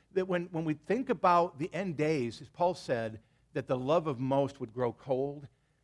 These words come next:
Well, what's gonna come with that is people just being very, you know, non-interested in doing anything for people,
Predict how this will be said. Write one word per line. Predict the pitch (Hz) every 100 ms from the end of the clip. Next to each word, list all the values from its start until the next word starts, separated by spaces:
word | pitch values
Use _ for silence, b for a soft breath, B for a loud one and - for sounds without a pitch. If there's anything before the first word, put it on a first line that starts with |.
| _ -
Well, | 147
what's | 175 -
gonna | 165
come | 131 170 175
with | 143 113
that | 120 117
is | 104
people | - 151 123
just | 123 120 -
being | 117 104
very, | 117 127 127 104 92 _ _ _ _ _ _ _ _ _ _ _ _
you | 123
know, | 95 98
non-interested | 113 131 151 123 131 - - 107
in | 101
doing | 101 120 107
anything | 107 131 117 95 80
for | -
people, | - 78 _